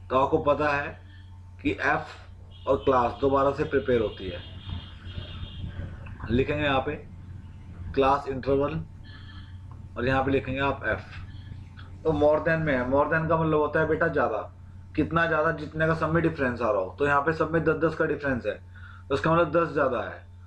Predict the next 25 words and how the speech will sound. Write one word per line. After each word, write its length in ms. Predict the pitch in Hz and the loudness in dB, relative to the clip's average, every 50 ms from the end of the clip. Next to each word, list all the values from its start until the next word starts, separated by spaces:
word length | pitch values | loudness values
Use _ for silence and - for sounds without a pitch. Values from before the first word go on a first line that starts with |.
| - - - - - | -18 -18 -6 0 2
तो 60 | 139 | 2
लिखेंगे 320 | 143 151 139 160 156 156 | 2 2 2 2 2 2
यहाँ 140 | 151 143 - | 4 2 4
पे 160 | - 165 160 156 | 4 2 2 0
सेवेंटी 500 | - - 147 139 143 147 143 135 - 147 | 0 2 2 4 4 4 2 0 -4 -4
से 120 | 135 - 165 - | -2 -2 0 0
एटी 280 | 117 127 120 - - 123 127 - - - - - - - - - - - - - - - - - - - - - - - - - | 0 0 0 0 0 -2 -2 -2 -8 -16 -20 -18 -18 -18 -18 -18 -18 -18 -18 -18 -18 -18 -18 -18 -18 -18 -18 -18 -18 -8 -2 2
हो 80 | 120 123 | 2 4
जाएगा 260 | 135 135 135 139 147 | 4 4 4 4 2
ये, 220 | 151 147 151 - - - - - - - - - - - - - - - - - - - - - - - 123 | 2 0 -2 -4 -14 -16 -16 -18 -18 -18 -18 -18 -18 -16 -16 -16 -14 -12 -10 -10 -10 -10 -12 -14 -10 -2 2
ये 340 | 131 143 156 165 160 - - | 4 6 6 6 2 0 -4
सिक्सटी 320 | - - 139 - - - 147 | -6 -6 -6 -6 -4 -2 0
से 120 | 160 160 | 0 0
सेवेंटी 420 | 156 151 139 131 135 135 127 139 | 2 2 2 2 2 2 2 4
हो 80 | 143 139 | 4 4
जाएगा, 380 | 139 139 139 135 135 143 143 - - - - - - - - - - - - - - - - - - - - - - - - - - - - - - - - - - - - - - - - - - - - - - - - - - - - - - - - - - - | 4 4 2 0 -2 -4 -6 -10 -12 -18 -20 -20 -18 -18 -18 -18 -18 -18 -18 -18 -18 -18 -18 -18 -18 -18 -18 -18 -18 -18 -18 -18 -16 -16 -16 -16 -16 -18 -18 -18 -18 -18 -18 -18 -18 -18 -18 -20 -20 -18 -18 -16 -16 -16 -16 -16 -18 -18 -18 -18 -18 -18 -18 -6 -2 0
ये 80 | 151 | 0
फिफ्टी 280 | 143 151 139 - - 156 | 2 0 0 0 0 2
से 120 | 156 165 | 2 2
सिक्सटी 280 | 160 151 135 - - 151 | 0 0 -4 0 2 4
हो 80 | 151 147 | 4 4
जाएगा, 360 | 143 139 139 135 139 143 - - - - - - - - - - - - - - - - - - - - - - - - - - - - - - - - - - - - - - - - - - - - - - - - - - | 4 4 2 2 0 -2 -6 -8 -14 -18 -18 -18 -18 -18 -18 -18 -18 -18 -18 -18 -18 -18 -18 -18 -18 -18 -20 -20 -20 -18 -18 -18 -18 -18 -18 -18 -18 -18 -18 -18 -18 -18 -18 -18 -18 -18 -18 -18 -18 -18 -18 -18 -18 -14 -4 0
ये 120 | 131 156 | 2 2
फ़ोर्टी 380 | 156 160 147 139 139 - 156 147 | 2 4 2 2 2 2 -2 -2
से 200 | - - 165 | 0 2 2